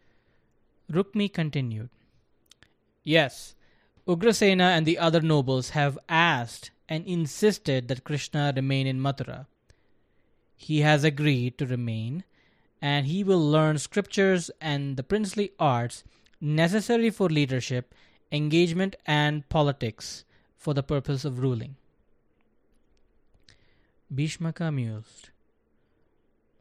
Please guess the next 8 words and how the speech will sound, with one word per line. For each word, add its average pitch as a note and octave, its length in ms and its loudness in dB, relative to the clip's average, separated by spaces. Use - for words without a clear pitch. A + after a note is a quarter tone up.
"I C#3 140 2
wonder A#2+ 720 -2
how C#3 400 4
Jarasandha D3 840 2
will A#2+ 160 0
react." A2 580 -6
Rukmi D#3 600 -2
replied, A#2 560 -4